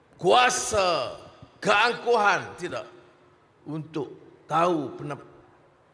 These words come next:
kedudukan kita sebagai hamba Tuhan, akui kebesaran Tuhan. "Wa thiyabaka fatahhir."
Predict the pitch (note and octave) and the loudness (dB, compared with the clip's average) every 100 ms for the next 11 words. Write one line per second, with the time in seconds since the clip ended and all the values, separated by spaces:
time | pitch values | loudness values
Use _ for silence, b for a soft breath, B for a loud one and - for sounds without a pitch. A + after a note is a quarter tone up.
0 | _ _ _ - E3 D3+ D3+ - D#3 C3+ | _ _ _ -10 -8 -8 -10 -10 -12 -10
1 | C#3 C#3+ C3 A2 - - - - _ _ | -12 -10 -10 -10 -16 -20 -20 -20 _ _
2 | _ _ _ _ - C#3 C3+ C#3 C#3+ C3+ | _ _ _ _ -8 -6 -4 -6 -4 -6
3 | C3 C3 B2 B2+ A#2 G2 - _ _ _ | -6 -10 -14 -14 -16 -20 -20 _ _ _
4 | _ _ B2+ - C#3 B2 A#2+ A#2 - _ | _ _ -14 -12 -14 -12 -12 -14 -20 _
5 | - _ _ B2 B2 B2+ G#2+ G2+ F#2+ F#2 | -20 _ _ -12 -12 -10 -12 -12 -18 -20
6 | F#2 _ _ _ _ _ _ - E3+ F3+ | -20 _ _ _ _ _ _ -2 -2 -2
7 | A#3+ A#3 C#4 D4+ C4+ G#3+ G#3 E3+ F3+ F3 | -6 4 6 6 6 2 0 -6 -6 -6
8 | D3+ C3+ B2+ | -6 -6 -6